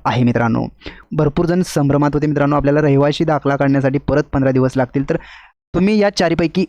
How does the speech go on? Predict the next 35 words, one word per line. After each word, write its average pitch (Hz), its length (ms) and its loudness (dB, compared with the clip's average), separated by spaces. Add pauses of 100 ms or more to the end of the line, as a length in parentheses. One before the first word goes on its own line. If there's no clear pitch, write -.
एक 208 240 2
डॉक्युमेंट 160 520 0
देऊ 143 240 2
शकणार 135 460 0
आहात, 123 200 -2
ज्यामध्ये 139 420 0
जन्म 143 260 0
दाखला, 147 340 0
शाळा 139 220 0
सोडलेला 131 460 2
दाखला, 135 300 0
बोर्ड 131 260 0
सर्टिफिकेट, 135 500 -2
डोमासाईल 127 400 0
सर्टिफिकेट 131 600 -2 (460)
यापैकी 160 720 0 (960)
एक 185 200 0
डॉक्युमेंट 135 380 0
तुम्ही 135 160 2
देऊ 175 220 0
शकता. - 280 -4
आणि 160 320 0
त्यानंतर 196 380 0
बँक 165 420 -2 (100)
पासबुक 147 560 -2 (300)
तुम्हाला 131 300 0
इथे 135 340 0
लागणार 127 500 0
आहे 131 280 -2
आणि 170 300 0
एक 180 160 0
फोटो 139 300 -2
तुम्हाला 127 300 0
इथे 143 240 -2
लागणार 131 380 -2